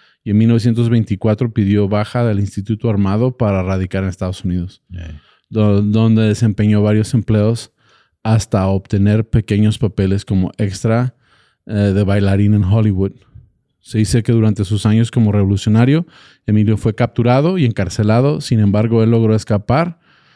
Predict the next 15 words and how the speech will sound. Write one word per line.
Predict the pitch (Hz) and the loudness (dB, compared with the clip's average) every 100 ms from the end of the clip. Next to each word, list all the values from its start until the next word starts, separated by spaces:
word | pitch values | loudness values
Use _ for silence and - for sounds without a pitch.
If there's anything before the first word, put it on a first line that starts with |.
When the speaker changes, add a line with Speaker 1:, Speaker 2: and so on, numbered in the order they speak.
| _ _ _ _ _ | _ _ _ _ _
Speaker 1:
y | 120 104 | -2 0
se | 113 | 0
refugió | 98 98 101 - 104 | -2 -2 -4 -2 0
en | 104 | 0
Chicago | - 113 123 139 165 - | -2 -2 0 0 -2 -4
y | 127 | -4
posteriormente | - 95 101 95 92 90 | -4 -4 -2 0 0 0
en | 92 | -2
Los | 90 - | -2 -2
Ángeles. | 90 78 - 95 - _ | -4 -6 -14 -18 -20 _
Speaker 2:
Ujú. | 95 85 78 - _ _ _ _ | -12 -12 -14 -20 _ _ _ _
Speaker 1:
Y | - 104 98 | -2 0 0
por | - 104 | 0 0
la | 104 | -2
cual | - 117 120 113 | 0 2 2 0